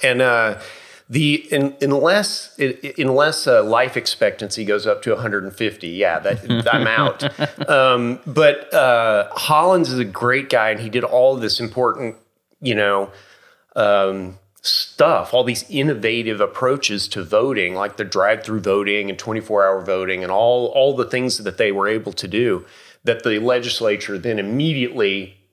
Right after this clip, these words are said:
Speaker 1: enumerated and took away. Um, but it, it's because he was an elected official, very responsive to his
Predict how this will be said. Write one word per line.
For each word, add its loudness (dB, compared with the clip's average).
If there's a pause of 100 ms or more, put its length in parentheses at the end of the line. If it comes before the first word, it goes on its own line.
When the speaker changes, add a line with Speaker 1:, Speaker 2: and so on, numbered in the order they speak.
Speaker 1:
enumerated 0
and -2
took -4
away. 2 (480)
Um, 0 (280)
but 2
it, 0
it's -2
because -2
he -6
was -2
an -2
elected 0
official, -4
very 0
responsive -2
to -6
his -4